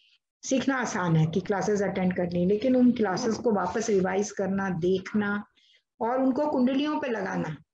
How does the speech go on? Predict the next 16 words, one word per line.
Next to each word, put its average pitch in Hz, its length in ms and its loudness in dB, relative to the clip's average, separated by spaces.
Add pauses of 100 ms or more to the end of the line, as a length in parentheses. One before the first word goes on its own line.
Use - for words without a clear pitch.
(180)
नोट्स 294 520 0
बनाना, 180 360 -2
जितनी 233 320 2
बार 262 200 2
आप 254 100 2
नोट्स 226 320 0
बनाएंगे, 202 560 0 (540)
उतना 240 240 0
आपको 247 260 0
लिखने 226 480 4
में 226 120 4
आएगा, 202 240 0
तो 202 120 -4
आपको 180 200 -2
याद 170 340 -2
रहेगा 170 420 -2